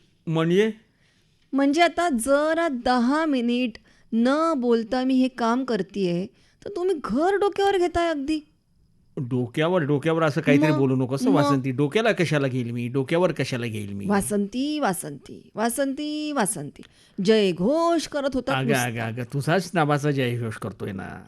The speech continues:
Speaker 2: हो.
Speaker 1: तुम्हा बायकांना वाटत असतं, आपल्या नवऱ्याने आपला जयघोष करावा, एकही शब्द खाली पडू न देता आपला संसार व्हावा. तू आणि तुझ्या नावाचा जयघोष करतो आहेत आणि तू मात्र मला उलटं बोलतेस, वासंती, हं?
Speaker 2: नाही, नाही, नाही. करा,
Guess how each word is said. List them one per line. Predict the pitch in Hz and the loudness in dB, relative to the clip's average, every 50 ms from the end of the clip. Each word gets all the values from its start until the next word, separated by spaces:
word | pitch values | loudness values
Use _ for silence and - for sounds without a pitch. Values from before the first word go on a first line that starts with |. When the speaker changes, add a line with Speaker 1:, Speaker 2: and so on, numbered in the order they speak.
| - | -10
Speaker 2:
हो. | 185 180 208 262 311 311 277 247 | -6 -4 -2 -2 0 -2 -2 0
Speaker 1:
तुम्हा | 233 160 175 | 0 0 0
बायकांना | - 156 131 131 - - 165 170 180 190 185 | 2 2 0 0 0 0 -2 0 0 0 2
वाटत | 165 156 135 156 139 147 | 0 0 0 -2 -2 -2
असतं, | 139 120 - - 151 139 | -4 -4 -4 -4 -4 -2
आपल्या | 127 127 - 139 139 | -2 -2 0 0 0
नवऱ्याने | 139 135 131 131 139 135 135 | 2 0 0 2 2 0 0
आपला | 131 123 - 143 143 | -2 -2 -2 -2 0
जयघोष | 131 131 123 123 113 139 170 180 165 | 0 0 -2 -2 -2 -2 -2 -2 -2
करावा, | - - 135 127 123 120 117 117 117 110 113 - _ _ _ _ _ _ _ _ | -4 -4 -2 -2 -2 -2 -2 -2 -4 -6 -8 -10 _ _ _ _ _ _ _ _
एकही | 147 139 131 156 170 175 | -6 -4 0 2 2 2
शब्द | - - 156 139 143 139 - | 2 0 -2 -2 -2 -4 -4
खाली | 131 135 135 143 160 175 175 | -2 -2 -2 0 0 0 0
पडू | - 143 147 151 | 0 0 0 0
न | 165 165 160 | 0 0 0
देता | 143 147 147 151 160 | 0 0 0 0 0
आपला | 143 139 156 160 156 | 0 0 0 -2 -4
संसार | 147 - 151 135 127 - 180 185 185 | -2 -2 -2 -4 -2 -2 -2 -2 0
व्हावा. | 165 143 135 123 120 120 110 107 - _ _ _ _ _ _ _ _ - | 0 0 0 0 -2 -2 -4 -6 -8 _ _ _ _ _ _ _ _ 0
तू | 185 196 | 2 4
आणि | 190 175 175 170 | 4 4 2 2
तुझ्या | 156 156 143 143 151 | 2 2 2 2 2
नावाचा | 147 139 131 131 139 131 - 165 160 | 2 0 0 0 -2 -2 -2 -2 -2
जयघोष | 147 147 135 135 131 131 139 131 | 0 2 2 2 2 0 0 -2
करतो | - - 135 117 110 - 131 | -2 -4 -6 -6 -4 -4 -4
आहेत | 117 117 127 139 147 - | -4 -2 -2 -4 -4 -2
आणि | 156 147 147 | -2 -2 -2
तू | 143 156 165 175 | -2 -2 0 0
मात्र | 160 131 151 151 165 175 185 | 0 0 0 -2 -2 -2 0
मला | 170 151 151 170 196 | 0 0 0 0 2
उलटं | 170 139 127 123 - 185 180 | 2 2 0 0 0 0 0
बोलतेस, | 151 131 120 123 120 110 - | 2 0 0 -2 -4 -6 -6
वासंती, | 120 110 107 - 110 104 113 123 | -10 -12 -10 -10 -12 -12 -10 -10
हं? | 139 220 - _ _ 240 | -12 -12 -14 _ _ -6
Speaker 2:
नाही, | 233 240 277 302 | -4 -2 -2 -2
नाही, | 330 339 311 | -2 -2 -2
नाही. | 285 254 190 165 165 - _ _ - _ - - | -2 -2 -4 -4 -6 -12 _ _ -20 _ -12 -6
करा, | 156 160 190 254 269 214 190 196 254 | -4 0 0 2 2 2 0 0 -2